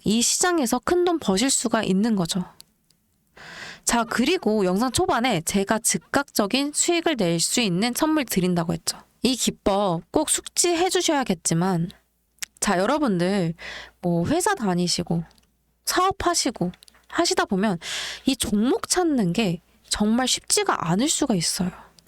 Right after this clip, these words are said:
그래서 제가 준비했어요. 이 기법을 토대로 제 노하우까지 더해서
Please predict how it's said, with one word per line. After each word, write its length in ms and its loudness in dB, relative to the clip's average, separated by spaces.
그래서 260 2
제가 280 0
준비했어요. 680 0
이 100 2
기법을 600 0
토대로 560 -2
제 180 0
노하우까지 760 0
더해서 420 0